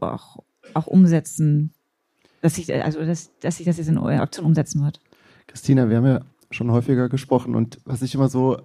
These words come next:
Speaker 2: deswegen, weil du hier bist, ich, wir müssen dich das fragen. Du gu-, guckst mit Amy immer so in zehn Jahren in die Zukunft, auch wie wir persönlich leben. Also wie, ähm, und das fand ich total spannend, was du da einmal erzählt hast, wie wir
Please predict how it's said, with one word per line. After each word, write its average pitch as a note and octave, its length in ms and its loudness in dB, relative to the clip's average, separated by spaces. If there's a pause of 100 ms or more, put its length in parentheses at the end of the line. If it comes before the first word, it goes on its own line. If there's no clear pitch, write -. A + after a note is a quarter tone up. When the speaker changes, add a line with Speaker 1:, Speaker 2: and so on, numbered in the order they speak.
(640)
Speaker 2:
deswegen, A#2 340 -4
weil A2 100 -4
du A#2 80 -4
hier A#2+ 160 -4
bist, B2 280 -10
ich, - 180 -20 (100)
wir A2 140 -2
müssen A2 220 -4
dich A#2+ 140 -4
das A#2+ 160 -8
fragen. C3 300 -6 (1400)
Du B2+ 120 -8
gu-, C#3 180 -2 (100)
guckst D#3+ 580 -2 (160)
mit B2 280 -4
Amy C#3+ 260 6
immer C3+ 300 0
so A#2+ 100 4
in A#2+ 160 0
zehn C3+ 280 -6
Jahren A#2+ 240 -2
in A#2 100 -2
die A#2 100 0
Zukunft, D3+ 400 0
auch A#2+ 160 0
wie B2+ 120 4
wir C3+ 100 2
persönlich B2 580 2
leben. G#2 340 -2
Also G#2 340 -4 (120)
wie, C#3+ 320 0 (420)
ähm, A#2 380 -4
und A#2 120 -6
das A2+ 140 -4
fand B2+ 160 0
ich - 180 -4
total B2 280 0
spannend, C3+ 300 2
was A#2 160 -4
du B2 80 -2
da A2+ 120 0
einmal A#2 220 -2
erzählt C3 280 0
hast, B2+ 180 0
wie A2 160 -2
wir C3+ 400 2